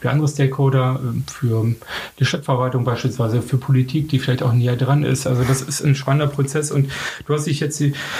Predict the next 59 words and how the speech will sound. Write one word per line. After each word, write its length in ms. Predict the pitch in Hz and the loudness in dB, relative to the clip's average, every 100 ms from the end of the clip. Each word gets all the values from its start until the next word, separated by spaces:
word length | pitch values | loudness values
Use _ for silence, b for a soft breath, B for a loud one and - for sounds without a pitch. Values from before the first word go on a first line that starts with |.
| B - | B -2
mit 100 | 139 | 0
der 80 | |
Frage 280 | 143 131 139 | 0 0 2
beschäftigt, 600 | 139 135 143 139 147 143 | 2 2 0 0 -2 -2
kann 160 | - 131 | 0 2
man 160 | 131 | 2
das 260 | 131 139 - | 2 0 2
nicht, 220 | 135 - | 0 2
oder 340 | 143 123 120 127 | 0 0 0 0
welcher 220 | 143 139 | 0 2
Mehrwert 520 | 123 143 151 120 113 | 0 0 0 0 0
sozusagen, 560 | 127 - 120 117 113 110 - - | -6 -4 0 0 0 -6 -16 -8
äh, 240 | 139 123 120 | -2 0 0
die 100 | 120 | 0
Digitalisierung 760 | 135 131 - 120 113 131 139 | 2 0 0 -2 2 2 2
auch 100 | 131 | -2
für 120 | - | 0
den 80 | 123 | 2
ländlichen 340 | 123 127 135 | 2 0 0
Raum 320 | 120 120 147 139 B B B | 0 2 2 0 B B B
bedeutet. 400 | 123 117 110 120 | -4 -2 0 -2
Und 100 | 135 | -2
ich 120 | 127 | -4
finde 200 | - 131 | 0 2
das 260 | 120 135 - | 2 -2 0
eigentlich 280 | 139 120 - | 0 2 -2
viel, 260 | - 147 | -2 0
viel 440 | 147 139 131 131 127 - B B B B - - | 0 0 2 2 0 -6 B B B B -14 -10
spannender, 440 | - 139 131 151 | -6 0 2 2
nicht 220 | 131 139 147 | 2 0 0
nur, 160 | 131 | 0
weil 160 | 123 123 | 2 0
ich 80 | 117 | 0
selbst 380 | 135 151 - | 0 -2 -2
auf 220 | 135 139 143 | -2 -2 2
dem 220 | 135 139 | 2 2
flachen 320 | 147 139 139 | -2 0 2
Land 200 | 135 139 | 2 2
lebe, 640 | 127 135 135 139 139 127 123 | 4 2 4 4 2 0 0
äh, 60 | |
wo 80 | 127 | 0
der 120 | 123 | 2
Nachbar 380 | 120 135 - 120 | 2 0 0 0
der 120 | 117 | 0
Bauer 340 | 110 131 156 151 | 0 0 0 0
ist, 240 | 151 147 | -2 -2
also 200 | 143 120 | 0 0
zumindest 320 | 117 - 127 - | 0 2 2 2
sein 160 | 120 | -2
Feld, 360 | - 139 139 - | 2 2 2 0
<laughs> 540 | - 208 175 - - - | -2 0 0 -2 -8 -2
den 60 | |
Bauer 200 | 120 127 | 2 2
sehe 100 | 120 | 2
ich 60 | 120 | 0
nur 80 | 127 | -2
zweimal 300 | - 123 113 | 0 2 2
im 40 | |
Jahr, 240 | 127 151 | 2 2